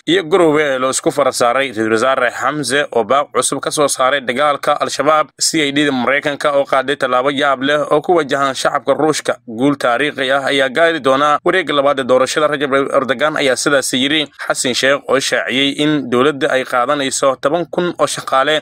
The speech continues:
Qodobadaas iyo kuwo kale oo dhammaystiran u diyaar garoowa. Waa maalinimo Talaada, taariikhdu ay ku beegan tahay lix iyo tobanka bisha May labada kun iyo saddex iyo labaatan. Kun u soo dhawaada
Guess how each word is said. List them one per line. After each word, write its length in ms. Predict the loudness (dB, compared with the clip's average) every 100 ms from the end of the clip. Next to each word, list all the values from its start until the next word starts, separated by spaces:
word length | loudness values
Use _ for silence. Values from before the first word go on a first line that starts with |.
| -4
Qodobadaas 560 | -4 0 2 2 2 0
iyo 140 | -2 -2
kuwo 180 | -2 -2
kale 200 | 0 0
oo 80 | 0
dhammaystiran 480 | 0 0 0 -2 -4
u 40 |
diyaar 300 | -2 -2 0
garoowa. 500 | 0 2 4 2 2
Waa 120 | 0
maalinimo 600 | 2 0 0 0 2 2 2
Talaada, 400 | -2 0 2 0
taariikhdu 400 | 2 0 0 0
ay 80 | 0
ku 120 | 0
beegan 280 | 0 0 0
tahay 180 | 0 0
lix 120 | 0
iyo 80 | -2
tobanka 340 | 0 0 -2
bisha 280 | -2 -2 -2
May 260 | 0 0 0
labada 300 | 0 0 0
kun 180 | 0 -2
iyo 80 |
saddex 280 | -2 -2 0
iyo 60 | -2
labaatan. 360 | 0 0 0 -2
Kun 140 | -2
u 60 | -2
soo 160 | 0 0
dhawaada 440 | 2 2 0